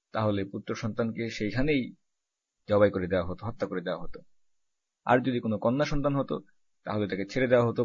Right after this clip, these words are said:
পরবর্তীতে তাকে দাসীতে পরিণত করা হতো। এইরকম একটা কঠিন পরিস্থিতিতে এসে মূসা আলাইহিস সালামের মা, তিনি গর্ভধারণ করলেন, কিন্তু তিনি এই বিষয়টাকে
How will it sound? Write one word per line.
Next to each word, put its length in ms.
পরবর্তীতে 500
তাকে 180
দাসীতে 320
পরিণত 280
করা 220
হতো। 160
এইরকম 400
একটা 140
কঠিন 400
পরিস্থিতিতে 540
এসে 220
মূসা 300
আলাইহিস 200
সালামের 340
মা, 180
তিনি 220
গর্ভধারণ 540
করলেন, 300
কিন্তু 240
তিনি 200
এই 60
বিষয়টাকে 460